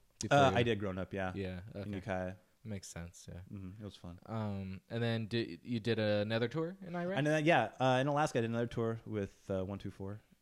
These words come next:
Speaker 2: Mm-hmm.
Speaker 1: Um, not as exciting as the first time,
Speaker 2: Mm-hmm.
Speaker 1: but it was definitely, uh, it was definitely interesting and eye-opening
Speaker 2: Mm-hmm.
Speaker 1: just, uh, to see how far the war has gone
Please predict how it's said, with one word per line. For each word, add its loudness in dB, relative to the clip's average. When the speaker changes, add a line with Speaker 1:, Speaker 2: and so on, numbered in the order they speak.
Speaker 2:
Mm-hmm. 0
Speaker 1:
Um, -4
not 2
as -2
exciting 0
as -6
the -12
first -8
time, -16
Speaker 2:
Mm-hmm. -12
Speaker 1:
but 2
it -2
was -4
definitely, -4
uh, -6
it 0
was 6
definitely 2
interesting -6
and -6
eye-opening -4
Speaker 2:
Mm-hmm. -8
Speaker 1:
just, -4
uh, -4
to -18
see -6
how -10
far -4
the -4
war -6
has -10
gone -10